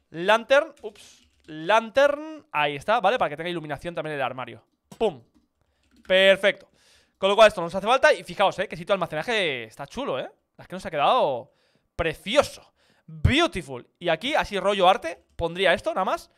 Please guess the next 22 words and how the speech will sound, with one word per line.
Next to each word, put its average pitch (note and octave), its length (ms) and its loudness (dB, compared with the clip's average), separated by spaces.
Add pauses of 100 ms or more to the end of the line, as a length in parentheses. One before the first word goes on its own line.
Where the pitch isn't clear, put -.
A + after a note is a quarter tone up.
(280)
Una F#3+ 240 -2
mesa A#3+ 360 -2
aquí B3 280 -10
con F3 160 -6
el D3+ 240 -10
arte F3 260 -8
este. F3+ 320 -10 (400)
Y F3 100 -4
ahora A3 120 6
le A#3 100 0
pondría, C#4 1000 0
eh, E3+ 1000 -4
mira, D3+ 140 -16
uno D3+ 80 -14
de F3+ 40 -14
estos - 140 -18
podemos D3+ 180 -8
poner C#3+ 160 -8
también. C3+ 280 -14 (760)
Pot. - 340 2 (320)
¿Dónde E3+ 140 -12
está? - 260 -16